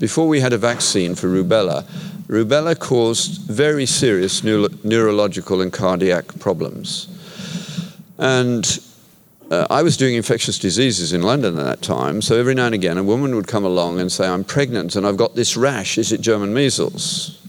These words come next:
And I'd say, "Well, the rash is compatible with German measles, but there are lots of viruses that give that kind of rash. We'll take some blood today, some more in a, a week's time, and then I'll see you two days later and we can work it all out." Now, in most cases, the news was good. But every now and again,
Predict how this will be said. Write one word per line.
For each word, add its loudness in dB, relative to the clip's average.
And 2
I'd 0
say, 2
"Well, 2
the 2
rash 4
is -4
compatible 2
with 2
German 0
measles, 0
but 0
there 4
are 4
lots 2
of 0
viruses 0
that -4
give 0
that 0
kind -2
of -2
rash. 0
We'll 2
take 2
some -2
blood 4
today, 2
some -4
more 2
in 2
a, 0
a 2
week's 2
time, 0
and 0
then 2
I'll 2
see 2
you 2
two 0
days 2
later 2
and 0
we 0
can -4
work 2
it -2
all 4
out." 0
Now, 2
in 4
most 2
cases, 0
the 0
news 0
was 0
good. 0
But 4
every 0
now 4
and 4
again, 0